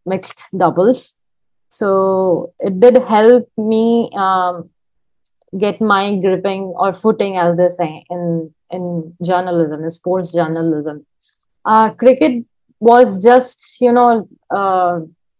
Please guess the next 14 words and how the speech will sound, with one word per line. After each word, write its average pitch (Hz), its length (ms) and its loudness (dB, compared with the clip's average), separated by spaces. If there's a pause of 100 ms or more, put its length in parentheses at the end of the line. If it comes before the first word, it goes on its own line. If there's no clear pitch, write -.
(240)
something 226 520 0
that 208 220 -2
you 208 180 0
would 214 160 0
watch 185 500 0
on 196 380 -6
T 185 200 -4
V, 185 480 -4 (480)
enjoy 190 460 2 (140)
it, 180 140 0
and, 202 120 -2
like, 220 180 0
entertainment 208 720 2
or, 185 220 2